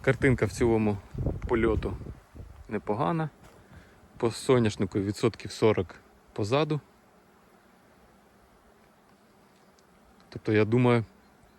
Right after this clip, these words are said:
відводки даже, е, по другому, ну, по корпусу в цілому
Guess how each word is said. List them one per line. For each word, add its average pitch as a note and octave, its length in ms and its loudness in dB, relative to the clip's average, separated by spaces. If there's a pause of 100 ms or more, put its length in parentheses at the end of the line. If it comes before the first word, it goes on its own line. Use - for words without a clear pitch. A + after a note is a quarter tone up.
(540)
відводки A2 520 2
даже, G#2 360 2 (680)
е, G2 300 -4
по A2 80 -2
другому, G#2 540 2 (380)
ну, A#2 180 0 (120)
по A2+ 100 -2
корпусу A2 580 0 (1200)
в - 60 -20
цілому G#2 540 -2